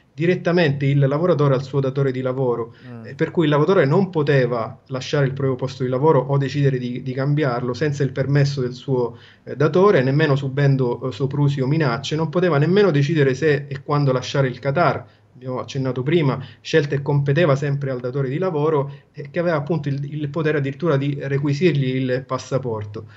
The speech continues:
Speaker 1: Comunque, al di là di questa, eh, diciamo, mitigazione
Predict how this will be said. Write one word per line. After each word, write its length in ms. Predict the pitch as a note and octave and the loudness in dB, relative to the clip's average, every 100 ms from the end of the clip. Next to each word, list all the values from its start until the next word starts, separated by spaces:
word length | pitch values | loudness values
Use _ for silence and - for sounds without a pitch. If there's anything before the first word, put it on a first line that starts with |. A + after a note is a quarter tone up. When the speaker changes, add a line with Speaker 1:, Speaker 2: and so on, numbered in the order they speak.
| - _ | -20 _
Speaker 1:
Comunque, 340 | - F#3+ C#3+ C#3+ | 0 2 2 2
al 160 | D3 | 0
di 100 | D#3 | 4
là 160 | F#3+ D3+ | 4 4
di 100 | C3+ | 2
questa, 520 | D#3 D3 - B2 - | -4 -4 -4 -4 -6
eh, 180 | C3+ B2+ | -14 -12
diciamo, 300 | C3 C#3+ C3 | -8 -4 -4
mitigazione 840 | C3 C3 C3 - F3 D3 E2+ - | -4 -4 -4 -4 -2 -2 -4 -10